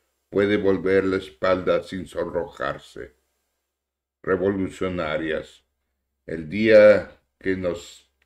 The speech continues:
veáis vacilar, escupidnos el rostro. Bueno, también, eh, habría que hablar de los amores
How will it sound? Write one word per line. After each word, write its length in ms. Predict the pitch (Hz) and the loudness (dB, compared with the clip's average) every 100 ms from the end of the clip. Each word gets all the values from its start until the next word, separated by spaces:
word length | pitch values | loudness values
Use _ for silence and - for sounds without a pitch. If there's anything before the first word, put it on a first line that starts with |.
| _ _ | _ _
veáis 720 | - 92 92 104 110 107 - - | -6 -2 2 4 4 2 -8 -18
vacilar, 840 | 95 98 - 104 107 104 107 - _ _ _ _ _ _ _ | -8 -8 -6 0 2 4 2 -2 _ _ _ _ _ _ _
escupidnos 1080 | 85 - - 92 - - 110 87 85 76 | -12 -12 -14 -16 -14 -4 -4 -4 -10 -10
el 160 | - 73 | -12 -8
rostro. 640 | 73 73 - - - - _ _ _ _ _ _ - - - - - - - - - - - - - - - | -6 -6 -8 -18 -18 -20 _ _ _ _ _ _ -20 -20 -20 -20 -20 -20 -20 -20 -20 -20 -20 -20 -20 -20 -6
Bueno, 320 | 107 107 117 | 0 2 2
también, 880 | 135 113 104 107 123 135 143 139 - - | 0 -2 0 6 8 8 6 4 -4 -12
eh, 480 | 92 95 92 90 85 85 | -10 -8 -6 -6 -6 -6
habría 540 | 87 95 110 120 123 | -6 -2 2 2 2
que 100 | 110 | 2
hablar 580 | 104 101 110 113 113 - - - - - | 2 4 4 4 2 -4 -18 -20 -20 -20
de 760 | - 92 90 87 87 87 80 76 - - | -18 -8 -4 -4 -4 -4 -6 -10 -20 -18
los 460 | 80 78 - - - - | -12 -12 -14 -20 -20 -18
amores 880 | - 76 87 117 135 139 131 - - | -14 -8 -2 2 6 4 4 -4 -16